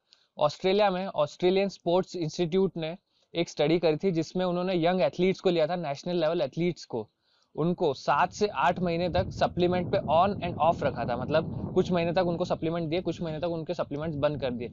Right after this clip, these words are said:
ऐसे साइकिल कर करके उन्होंने देखा। तो जब finally स्टडी का रिजल्ट आया, तो साइंटिस्ट ने ये देखा कि उस सप्लीमेंट से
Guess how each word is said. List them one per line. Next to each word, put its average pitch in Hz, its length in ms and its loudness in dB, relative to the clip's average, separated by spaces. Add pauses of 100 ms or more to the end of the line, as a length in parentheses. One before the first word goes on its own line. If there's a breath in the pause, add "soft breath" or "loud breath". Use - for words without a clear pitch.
(260 loud breath)
ऐसे 170 140 0
साइकिल 175 400 0
कर 170 200 2
करके 160 260 -2
उन्होंने 160 300 -2
देखा। 139 360 0
तो 180 180 -2
जब 190 180 2
finally 185 420 2
स्टडी 180 340 2
का 196 100 4
रिजल्ट 156 360 2
आया, 160 180 4
तो 185 80 -2
साइंटिस्ट 156 580 -2
ने 185 140 0
ये 160 180 2
देखा 160 340 2
कि 190 240 0
उस - 440 -2
सप्लीमेंट 185 480 2
से 139 280 -2